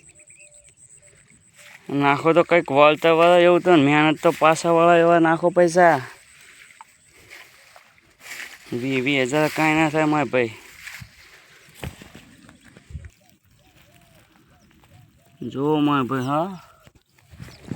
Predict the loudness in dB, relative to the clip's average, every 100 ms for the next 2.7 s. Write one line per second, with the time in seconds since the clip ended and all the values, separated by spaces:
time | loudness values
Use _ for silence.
0 | -6 -2 2 2 2 2 2 0 0 2
1 | 2 2 0 0 -2 -2 -2 0 -2 -2
2 | 0 0 0 -4 -6 -2 0